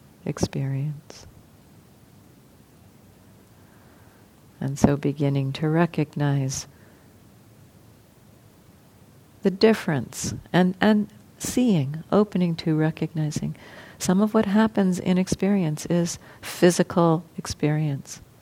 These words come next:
Some of it is this recognition. Hearing, fan, car,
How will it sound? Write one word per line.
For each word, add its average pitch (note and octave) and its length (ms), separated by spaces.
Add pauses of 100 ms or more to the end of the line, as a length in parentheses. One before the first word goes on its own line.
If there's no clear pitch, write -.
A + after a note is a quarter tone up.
(1000)
Some D#3+ 220
of F3 100
it G3 120
is G3+ 220
this G3 260
recognition. F3+ 1040 (3750)
Hearing, D3 680 (840)
fan, D3 840
car, D3+ 720